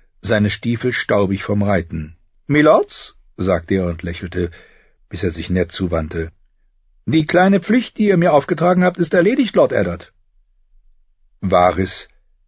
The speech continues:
fegte auf einer Veilchenwolke herein, rosa vom Bart, sein plumpes Gesicht geschrubbt und frisch gepudert, die weichen Pantoffeln geräuschlos. »Heute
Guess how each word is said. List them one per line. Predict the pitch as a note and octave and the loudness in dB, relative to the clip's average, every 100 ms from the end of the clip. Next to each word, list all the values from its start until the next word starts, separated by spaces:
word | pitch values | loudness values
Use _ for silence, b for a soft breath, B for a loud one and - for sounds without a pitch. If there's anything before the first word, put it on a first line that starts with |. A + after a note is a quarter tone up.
| _ | _
fegte | - E2+ E2+ | -4 -2 -2
auf | E2 | -2
einer | E2+ D#2+ | -2 -4
Veilchenwolke | - A2 G2 E2+ E2+ D#2+ D#2+ F2 | -4 -2 0 -2 -6 -4 -2 0
herein, | D#2+ E2 F2 E2+ E2 b b _ | 0 0 -2 -2 -6 b b _
rosa | D#2+ F2+ G2+ F#2+ | -4 0 0 0
vom | - E2+ D2 | -2 -2 -2
Bart, | E2+ F2 - _ _ - | -4 -6 -8 _ _ -14
sein | E2 D2 - | -10 -10 -6
plumpes | G#2 G2 F#2+ F2 | -4 -4 -6 -12
Gesicht | E2+ E2 F#2 - | -10 -4 -6 -6
geschrubbt | - E2 - F2 G#2 - | -10 -8 -8 -8 -8 -10
und | E2 | -12
frisch | - F#2+ - | -8 -8 -8
gepudert, | F2 F2 G2 G2 F#2 - b b b _ | -12 -6 -2 0 0 -4 b b b _
die | F2 D#2 | -4 0
weichen | E2 - F#2 | 0 0 -2
Pantoffeln | E2 E2 - G2+ F#2 E2 | -4 -6 -6 -6 -4 -4
geräuschlos. | F2 F2+ E2 D#2+ C#2+ - _ _ _ _ _ _ _ _ _ _ _ | -2 -2 -2 -6 -14 -18 _ _ _ _ _ _ _ _ _ _ _
»Heute | F#3 G3 G3 G#3 G#3 F#3+ E3 | 0 2 0 2 2 2 -2